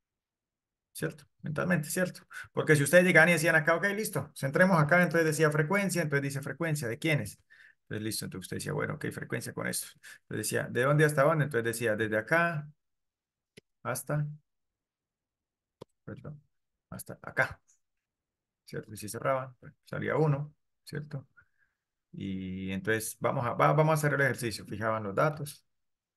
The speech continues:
Recuerden que no se iba a cumplir, listo. Entonces yo dije, no se afanen, no se maten la cabeza, porque acá igual sí, o sea, hay que hacer otros ajustes. Sí, lo mismo,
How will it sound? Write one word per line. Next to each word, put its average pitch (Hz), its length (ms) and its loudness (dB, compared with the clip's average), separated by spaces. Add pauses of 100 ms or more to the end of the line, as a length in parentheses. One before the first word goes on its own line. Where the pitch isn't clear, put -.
(460)
Recuerden 127 440 2
que 113 120 -2
no 113 120 -2
se 123 120 -4
iba 120 320 4
a 107 120 2
cumplir, 107 320 -4
listo. 104 320 -6 (540)
Entonces - 220 -12
yo 107 140 -4
dije, 101 160 -6
no 120 180 4
se 139 120 4
afanen, 147 300 6
no 117 60 0
se 113 80 0
maten 117 240 0
la 120 140 2
cabeza, 147 560 8
porque 107 240 -6
acá 113 500 4
igual 107 320 0
sí, 147 220 2
o 113 80 0
sea, 107 140 0
hay 107 80 0
que 107 80 -4
hacer 107 180 -4
otros 110 240 -6
ajustes. 123 520 -8 (1500)
Sí, 127 300 -8
lo 107 100 -6
mismo, 98 240 -6